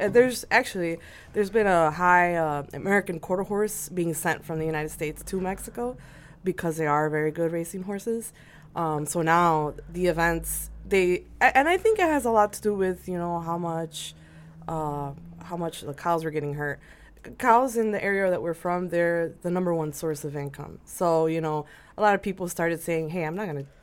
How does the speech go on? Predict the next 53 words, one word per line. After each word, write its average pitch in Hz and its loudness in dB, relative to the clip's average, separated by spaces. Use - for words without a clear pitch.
take 151 -8
my 151 -10
cows 151 -10
out 156 -10
there." - -10
You 185 -6
know, 180 -6
they, 170 -8
they, 160 -4
they 156 -2
export 190 -2
'em 165 -2
to 165 -8
the 156 -2
United 156 2
States, - -6
so 156 -6
that's, 143 -8
that's - -14
a 147 -12
source - -10
of 165 -2
in-, 180 -6
income 175 -6
for 143 -8
them. 147 -10
And 262 6
although 247 8
they 214 6
would 180 0
get 180 -4
paid, 220 4
some 208 0
of 202 0
'em 175 0
would 165 -4
get 135 -8
hurt, 185 -2
a-, - -14
and 160 -2
they 165 -2
would 160 -4
know 165 2
they're, 147 -2
they're 147 -4
hurt 156 -6
till 143 -8
a 147 -18
couple 156 -8
days 147 -8
later, 156 -8
you 151 -10
know. 151 -12